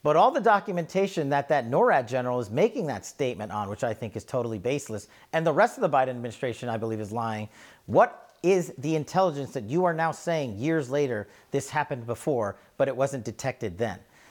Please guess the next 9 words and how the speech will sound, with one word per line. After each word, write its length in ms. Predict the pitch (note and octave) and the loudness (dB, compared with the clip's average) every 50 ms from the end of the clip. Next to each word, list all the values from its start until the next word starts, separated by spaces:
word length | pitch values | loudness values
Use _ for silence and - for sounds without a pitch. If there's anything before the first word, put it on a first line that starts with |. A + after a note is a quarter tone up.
| - _ _ _ | -20 _ _ _
That 260 | - C3 C#3+ D#3 D3 - | 2 4 4 4 2 -2
just 220 | - C#3+ - - | -10 -10 -6 0
doesn't 500 | - D3 D#3 D3+ E3+ F3 F3 F3+ - - | 2 2 2 2 0 -4 -6 -6 -12 -16
pass 380 | - - - C#3 C#3 C3 - - | -10 -4 -2 0 0 0 -4 -6
the 100 | - B2 | -14 -14
smell 320 | - - C#3 C3+ C3 B2+ | -10 -6 -4 -2 -2 -2
test 320 | - - C#3 C3+ C3+ - - | -2 -2 -4 -4 -4 -6 -8
to 60 | D3 | -6
me, 280 | C#3+ D3 D#3 E3+ F3 | -4 -2 -2 -2 -4